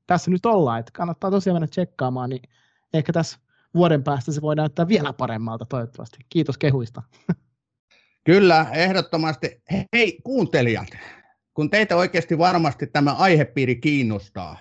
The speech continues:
Speaker 2: niin käykää leffamedia piste fi. Sieltä meidät löytää ja nämä kymmenet muut sisällöntuottajat. Koko ajan tulee lisää. Erittäin paljon hyvää asiaa ja kiintoisaa asiaa elokuvista –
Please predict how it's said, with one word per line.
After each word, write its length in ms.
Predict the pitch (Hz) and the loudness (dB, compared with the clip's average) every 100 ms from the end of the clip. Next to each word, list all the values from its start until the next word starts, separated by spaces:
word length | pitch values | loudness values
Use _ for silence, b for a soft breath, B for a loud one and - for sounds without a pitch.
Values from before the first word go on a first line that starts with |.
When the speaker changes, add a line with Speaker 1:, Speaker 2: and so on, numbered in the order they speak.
| _ | _
Speaker 2:
niin 380 | 110 127 120 - | -6 -4 -4 -6
käykää 640 | - 190 151 113 - 69 - | 0 2 2 -2 -12 -18 -14
leffamedia 840 | - 208 - 151 143 139 120 98 95 | -6 -6 -4 -4 -2 0 -2 -4 -4
piste 320 | 135 120 - | -8 -6 -8
fi. 80 | - | -8
Sieltä 340 | - 214 190 165 | -4 -4 -2 -4
meidät 420 | 175 180 156 - | -4 -2 -4 -4
löytää 640 | 160 151 131 139 123 117 117 | -2 -2 -2 -2 -2 -2 -6
ja 140 | - 123 | -8 -6
nämä 220 | 131 127 | -4 -6
kymmenet 540 | 147 175 156 131 117 | -2 -2 0 -2 -2
muut 260 | 131 135 127 | -2 -4 -4
sisällöntuottajat. 1120 | 139 131 123 107 104 120 113 104 107 98 98 | -6 -2 -2 0 -2 0 0 0 -2 -2 -4
Koko 280 | - 156 156 | -2 -2 2
ajan 200 | 123 113 | 2 2
tulee 360 | 120 113 107 110 | 0 -2 0 0
lisää. 480 | 120 117 104 101 104 | -2 -2 -4 -2 -2
Erittäin 540 | 185 180 - 139 127 127 123 | -2 -4 -4 -2 -2 -6 -4
paljon 440 | 147 139 127 117 | 0 2 0 -2
hyvää 360 | 147 190 151 139 - _ _ _ _ _ _ _ _ 127 113 110 | -4 0 0 0 -6 _ _ _ _ _ _ _ _ -6 -6 -4
asiaa 460 | 147 165 143 123 120 | -6 -6 -6 -4 -4
ja 80 | |
kiintoisaa 760 | 117 143 135 131 113 117 110 131 | -6 -8 -6 -6 -6 -6 -6 -6
asiaa 400 | 127 131 113 107 | -6 -4 -2 -2
elokuvista – 920 | 107 135 123 120 117 104 101 - 104 | -2 -2 -2 -2 -4 -4 -6 -6 -8